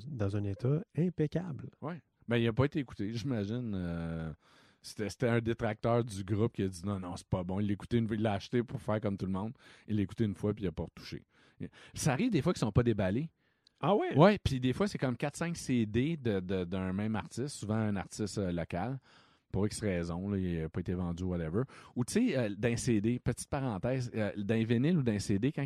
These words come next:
Speaker 2: il y a un trou, on appelle, moi j'appelle ça un drill hole, là, parce que souvent c'était fait avec une drill électrique, là. Euh, il faisait un trou, euh, en haut dans la pochette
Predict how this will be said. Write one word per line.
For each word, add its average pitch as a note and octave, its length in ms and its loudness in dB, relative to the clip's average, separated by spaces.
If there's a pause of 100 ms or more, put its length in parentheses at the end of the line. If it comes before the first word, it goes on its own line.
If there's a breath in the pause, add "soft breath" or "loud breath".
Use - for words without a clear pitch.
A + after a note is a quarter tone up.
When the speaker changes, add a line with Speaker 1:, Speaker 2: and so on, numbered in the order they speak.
Speaker 2:
il - 40 2
y - 40 4
a - 20 4
un G2 160 2
trou, A#2 300 -2 (320 soft breath)
on F#2+ 180 0
appelle, G#2+ 300 0
moi A#2+ 200 -4
j'appelle G#2+ 220 0
ça A#2 100 0
un A2+ 60 4
drill G#2 400 4
hole, B2 360 2
là, C3 40 2
parce A2+ 140 -4
que G2+ 80 -2
souvent A2 320 -2
c'était F2 160 -4
fait G2+ 80 -2
avec G2 240 -4
une F2+ 180 0
drill G2 320 2
électrique, F#2 640 -4
là. A#2+ 140 -2 (640 loud breath)
Euh, F2+ 240 0
il F2+ 60 -4
faisait A2 240 2
un A2+ 100 6
trou, A#2+ 460 0
euh, F2+ 240 2
en G2 160 0
haut G#2 160 0
dans A2 100 -2
la F#2+ 80 -4
pochette G2 480 -4